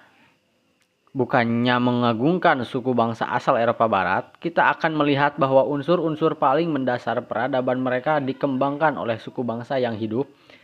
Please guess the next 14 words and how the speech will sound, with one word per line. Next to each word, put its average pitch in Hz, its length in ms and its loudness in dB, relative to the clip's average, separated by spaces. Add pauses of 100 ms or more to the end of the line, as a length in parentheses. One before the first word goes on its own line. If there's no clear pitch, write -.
(140)
di 131 140 -6
tempat 127 400 0
lain 117 260 -2
dan 113 220 0
baru 117 160 0
kemudian 135 480 0
dibawa 104 500 -2
ke - 140 -12
Eropa 113 340 -2
Barat. 92 320 -6 (800)
Ketiga, 131 400 -2 (960)
bukankah 151 480 2
istilah 151 320 2
seperti 131 480 -6